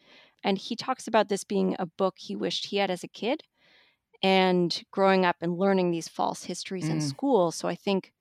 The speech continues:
Speaker 1: I wanted to say this is one I think high schoolers could definitely listen to as well and learn a lot from, and then maybe use it as a launching point to look into, you know, wh-, how is the legacy of slavery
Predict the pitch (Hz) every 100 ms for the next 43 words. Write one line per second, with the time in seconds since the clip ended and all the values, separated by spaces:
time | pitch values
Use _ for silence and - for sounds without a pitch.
0 | _ _ _ _ _ 190 190 185 165 -
1 | 190 180 - - 185 165 170 - - 180
2 | - - 196 - - 180 180 - 202 190
3 | 180 180 170 - 170 175 180 294 - 180
4 | 190 190 214 277 214 170 175 175 202 -
5 | - 233 240 - _ _ _ _ _ _
6 | _ - _ 190 180 170 170 170 170 170
7 | - - 185 196 208 208 190 - 185 208
8 | 240 185 175 180 214 - 180 190 - 180
9 | - 185 175 165 - _ _ _ _ _
10 | _ _ 226 165 180 - 190 185 - -
11 | 196 196 202 196 196 190 - 190 180 -
12 | 196 185 180 - 190 175 185 - - 185
13 | - - 220 196 - 196 180